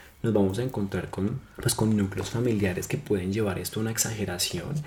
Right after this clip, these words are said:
y no posibilitan esto que es tan valioso, y es que el niño empieza a tener un, todo un cuidado en su intimidad, en su pri-, en su privacidad, porque probablemente en los papás surgió algo y que ahí es pertinente, ¿no? Si tú,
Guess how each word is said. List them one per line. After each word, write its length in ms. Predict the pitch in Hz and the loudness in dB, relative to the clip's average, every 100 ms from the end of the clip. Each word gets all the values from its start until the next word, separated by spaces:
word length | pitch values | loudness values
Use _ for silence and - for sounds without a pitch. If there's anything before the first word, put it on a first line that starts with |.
| - - - | -8 -12 2
y 120 | 117 | 6
no 180 | 113 98 | 6 6
posibilitan 840 | 104 101 127 113 95 87 92 95 | 0 0 0 2 0 -2 -2 0
esto 320 | 110 110 117 | 0 -2 -4
que 80 | 110 | -4
es 100 | 110 | -4
tan 180 | 113 113 | -2 -2
valioso, 440 | 101 95 92 90 | 0 0 -2 -2
y 100 | 101 | -2
es 100 | 104 | -2
que 100 | - | -2
el 40 | 107 | 0
niño 200 | 104 107 | 0 0
empieza 220 | 104 110 | 0 -2
a 60 | 110 | -2
tener 220 | 101 90 | -2 -2
un, 60 | 87 | -6
todo 200 | - 104 | -4 -4
un 160 | 110 | -4
cuidado 560 | 113 - 113 104 101 110 - - - - | -6 -2 0 2 0 -2 -8 -18 -12 -2
en 140 | 92 | 0
su 120 | - | 2
intimidad, 680 | 95 98 101 92 90 87 87 | -2 0 0 0 0 0 0
en 120 | 101 | -2
su 160 | 113 110 | -2 -6
pri-, 220 | - - | -6 -4
en 80 | 98 | -2
su 140 | 92 - | -2 -2
privacidad, 680 | 98 92 90 95 90 147 - - - - | -2 -2 -2 -2 -2 -2 -4 -16 -4 6
porque 280 | 156 147 | 8 8
probablemente 680 | 113 101 87 92 92 98 104 | 0 -2 -4 -4 -4 -4 -4
en 60 | 107 | -4
los 120 | 107 | -6
papás 340 | - 98 87 - | -6 -6 -2 -2
surgió 480 | 92 - 110 110 | -4 -4 2 4
algo 440 | 101 87 87 156 156 - - - | 6 2 0 -4 -6 -10 -6 0
y 120 | 98 | 0
que 200 | - 104 | 2 2
ahí 220 | 87 82 | 2 2
es 120 | 82 | -2
pertinente, 720 | - 101 - 95 90 90 95 87 | 0 -2 2 2 4 2 0 -4
¿no? 300 | 85 107 143 | -2 -2 0
Si 160 | 147 92 | 0 -4
tú, 560 | - 101 104 104 123 | 0 4 6 4 0